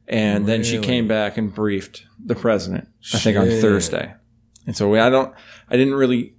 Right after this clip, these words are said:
Speaker 1: hear much
Speaker 2: <clears throat>
Speaker 1: more than that, but I just, you know, 'cause we had talked about it just last,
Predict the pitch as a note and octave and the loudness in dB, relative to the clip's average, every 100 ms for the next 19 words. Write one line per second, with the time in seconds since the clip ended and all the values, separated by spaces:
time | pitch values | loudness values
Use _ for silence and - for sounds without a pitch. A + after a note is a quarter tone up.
0 | - - C#3+ C#3 C3+ C3 C#3 D3+ B2+ C3 | -18 -6 -4 0 0 0 0 0 0 0
1 | A2+ A2+ A#2+ B2 A2 - B2+ A2+ - - | 0 0 0 -2 -4 -6 -4 -4 -6 -4
2 | A2+ A#2 - - - B2+ G#2 G2+ - B2+ | -2 -2 -4 -12 -6 0 0 0 -2 0
3 | B2+ G#2+ B2+ A#2+ G#2+ G#2+ G#2+ A2+ G#2+ - | 2 2 0 0 0 2 2 0 -2 0
4 | G#2 G2 - | -2 -2 -10